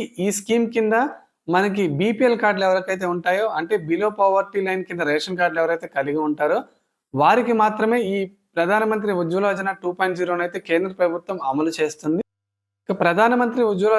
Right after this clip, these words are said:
యోజన కింద గ్యాస్ కనెక్షన్ ఉచితంగా ఇస్తుంది. ఇక గ్యాస్ సిలిండర్ కేవలం ఐదు వందల యాభై రూపాయలకే వస్తుంది. వీరికి నార్మల్ అంటే సాధారణ పౌరులు తీసుకునే సిలిండర్ కన్నా వీరికి సబ్సిడీ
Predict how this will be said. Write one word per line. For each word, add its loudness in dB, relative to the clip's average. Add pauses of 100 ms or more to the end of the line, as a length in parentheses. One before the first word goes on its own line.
యోజన 0
కింద 0 (240)
గ్యాస్ 2
కనెక్షన్ -2
ఉచితంగా -2
ఇస్తుంది. 0 (540)
ఇక 2 (320)
గ్యాస్ 4
సిలిండర్ 2
కేవలం 4
ఐదు 0
వందల 0
యాభై 2
రూపాయలకే -4
వస్తుంది. -2 (360)
వీరికి 2 (640)
నార్మల్ 4 (120)
అంటే 0 (280)
సాధారణ 4 (100)
పౌరులు 0
తీసుకునే -4
సిలిండర్ 0
కన్నా 0 (180)
వీరికి 0
సబ్సిడీ 0